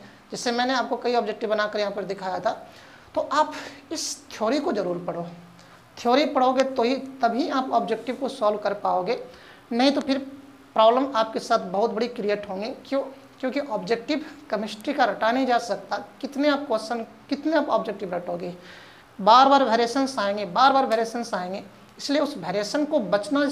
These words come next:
उस वेरिएशन को अगर रोकना है तो आपको क्या करना पड़ेगा बच्चों? आप बार बार इस थ्योरी को पढ़ते रहो, थ्योरी का स्टडी करते रहो, करते रहो, करते रहो। मैं आपको क्वेश्चन दे ही रहा हूँ,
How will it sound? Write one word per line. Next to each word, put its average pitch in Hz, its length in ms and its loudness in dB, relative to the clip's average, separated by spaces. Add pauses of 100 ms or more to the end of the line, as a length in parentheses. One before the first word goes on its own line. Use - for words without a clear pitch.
(560)
उस 262 140 -8
वेरिएशन 220 380 0
को 269 80 2
अगर 214 140 0
रोकना 196 360 -2
है 208 280 2 (540)
तो 214 80 -8
आपको 214 340 -4
क्या 254 180 2
करना 220 320 -2
पड़ेगा 208 320 -4
बच्चों? 185 300 -8 (600)
आप 185 100 -4
बार 214 300 4
बार 247 120 2
इस - 200 -6
थ्योरी 226 260 -4
को 233 100 -6 (140)
पढ़ते 190 280 -6
रहो, 202 220 -6 (360)
थ्योरी 277 260 -2
का 254 140 0
स्टडी 196 280 -6
करते 240 420 -4
रहो, 190 160 -4 (120)
करते - 280 -6
रहो, 190 120 -4
करते 208 340 -10
रहो। 196 80 -6
मैं 233 80 0
आपको 233 320 2 (160)
क्वेश्चन 208 380 -4
दे 202 140 -2
ही 240 80 0
रहा 220 140 2
हूँ, 196 260 -2